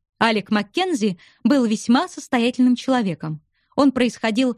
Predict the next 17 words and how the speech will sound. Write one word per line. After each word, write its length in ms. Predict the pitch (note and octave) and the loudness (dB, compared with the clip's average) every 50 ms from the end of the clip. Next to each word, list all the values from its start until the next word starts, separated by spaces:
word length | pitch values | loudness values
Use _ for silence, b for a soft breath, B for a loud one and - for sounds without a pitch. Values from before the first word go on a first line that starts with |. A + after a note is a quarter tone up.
| b b b | b b b
из 160 | b B3 - | b -4 -4
старинной 640 | - - - B3+ C4 C4 B3 A3+ G#3+ G#3 G3+ G3 F#3 | -4 -4 -2 0 2 2 2 2 2 2 2 0 -2
шотландской 560 | - G3+ F#3+ - F#3+ F3+ F3 E3+ - - F#3+ | -2 -4 -4 -2 -2 -2 -2 -2 -4 -6 -6
семьи 480 | - - G#3+ A3 G#3+ A3 D#4 F4+ F4 b b b b b b | -2 2 2 2 4 2 0 -2 -2 b b b b b b
и 100 | A3+ B3 | 0 2
владел 360 | A3+ B3+ C#4 C4+ F#4 G#4 F#4+ | 2 2 2 2 0 0 0
прелестной 520 | - C#4+ D4 C#4 E4 F4+ - - E4 E4+ | 0 0 2 2 2 0 -2 -2 -4 -4
усадьбой 520 | D#4 - - - B3 A#3+ A#3 F#3+ F#3 A3+ A3+ | -4 -4 -2 0 0 0 0 -2 -4 -4 -4
в 80 | F#3+ | -2
горах 340 | F#3 G#3+ G#3+ A3 G#3+ - - | -2 -2 -2 -2 -4 -4 -4
на 100 | A3 G#3+ | -4 -4
севере. 540 | - - - G#3 G3+ F#3 F#3+ F#3 F#3 F3+ _ _ _ _ _ _ | -4 -2 -2 -2 0 0 -2 -4 -6 -8 _ _ _ _ _ _
Однако 480 | - A3 A3+ G#3 A#3+ B3 A#3+ - B3 A#3 | 0 0 2 4 2 2 2 0 -2 -4
основной 440 | A3+ - - A#3+ A#3 A#3+ A#3 A3 | -4 -2 0 0 2 2 2 2
доход 520 | G#3+ G3 A3 G#3+ - - F#4+ F#4+ - - _ _ _ _ _ | 2 0 0 -2 -2 -4 -6 -6 -6 -10 _ _ _ _ _
ему 260 | - A3+ B3 D#4+ F#4+ | -2 0 2 2 0
приносила 640 | F#4+ - D#4+ D4 D4 D4+ C#4+ - - D#4 D4 D4 C#4 | 0 0 2 2 2 0 -2 -2 -2 0 0 0 0